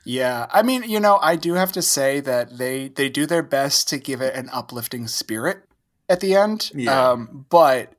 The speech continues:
Speaker 1: it is, it is quite the tale.
Speaker 2: Yeah, and, uh, you can, this homework, uh, this week could be just, uh, preparing yourself, uh, mentally for, uh, Legends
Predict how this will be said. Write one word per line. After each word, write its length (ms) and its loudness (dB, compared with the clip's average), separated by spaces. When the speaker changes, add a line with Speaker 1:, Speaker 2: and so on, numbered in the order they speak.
Speaker 1:
it 160 -2
is, 240 0
it 160 -6
is 160 -2
quite 280 0
the 80 -12
tale. 460 -10
Speaker 2:
Yeah, 240 -14
and, 400 -10
uh, 480 -6
you 160 -10
can, 380 -6
this 220 -2
homework, 420 -6
uh, 360 -8
this 260 -8
week 280 -12
could 180 -10
be 200 -8
just, 440 -12
uh, 160 -12
preparing 560 -14
yourself, 1000 -14
uh, 400 -14
mentally 480 -16
for, 500 -14
uh, 280 -14
Legends 760 -12